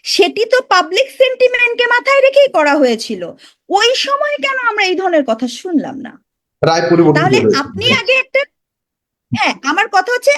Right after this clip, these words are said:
Speaker 1: আপনি আগে একটা পজিশনে আছেন, either পজিশনটা এটা বলেন, কোনো অবস্থাতেই পাবলিক সেন-, পাবলিক সেন্টিমেন্টে আপনার কোনো রায় পরিবর্তন হবে না, অথবা আপনি এটা বলেন, "Public sentiment is very important, সেটা আমার অ্যাকনলেজ করা প্রয়োজন।"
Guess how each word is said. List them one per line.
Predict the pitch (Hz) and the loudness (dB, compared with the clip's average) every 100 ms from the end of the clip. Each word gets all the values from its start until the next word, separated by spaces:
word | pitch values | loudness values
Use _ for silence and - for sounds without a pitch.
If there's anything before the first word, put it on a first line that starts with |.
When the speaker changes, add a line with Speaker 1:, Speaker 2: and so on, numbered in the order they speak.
| - | -2
Speaker 1:
আপনি | 294 330 | -8 -6
আগে | 466 523 | -4 -2
একটা | 554 554 | -2 -4
পজিশনে | 381 370 392 302 | -4 -4 -2 -4
আছেন, | 190 - 175 - _ _ - | -6 -10 -18 -20 _ _ -6
either | 349 415 539 508 | -2 2 0 0
পজিশনটা | 427 392 440 440 | -6 -6 -4 -4
এটা | 320 311 | -2 -2
বলেন, | 269 240 269 - _ _ _ - | -4 -6 -8 -10 _ _ _ -14
কোনো | 381 415 523 | -10 -6 -4
অবস্থাতেই | 539 523 508 494 466 | -4 -4 -4 -4 -4
পাবলিক | 453 320 262 302 | -2 -4 -4 -6
সেন-, | 311 294 302 | -6 -6 -4
পাবলিক | 269 247 285 | -6 -4 -4
সেন্টিমেন্টে | 294 269 269 262 262 254 226 - _ _ | -2 0 2 2 2 0 -2 -10 _ _
আপনার | - 226 247 | -16 -4 -4
কোনো | 233 240 226 | -2 -4 -2
রায় | 214 196 | -2 -4
পরিবর্তন | 214 220 214 214 254 | -6 -10 -10 -6 -2
হবে | 277 269 | 0 0
না, | 285 381 - _ _ | 0 -2 -8 _ _
অথবা | - 440 571 640 571 | 0 2 4 2 0
আপনি | 453 | -2
এটা | 403 269 | -2 0
বলেন, | 226 190 170 262 - _ - - | -2 -4 -8 -10 -10 _ -8 -2
"Public | 381 359 494 - | -2 0 -2 0
sentiment | 453 440 392 359 294 | -2 -2 -2 -2 -2
is | 233 | -2
very | 240 269 294 | 0 2 2
important, | 302 311 320 440 587 _ | 0 -2 -4 -8 -8 _
সেটা | - 403 | -6 -2
আমার | 349 330 | 0 -2
অ্যাকনলেজ | 381 254 254 214 202 - | -4 -4 -4 -4 -6 -10
করা | 214 202 | -8 -6
প্রয়োজন।" | 208 453 339 - | -4 -4 -4 -6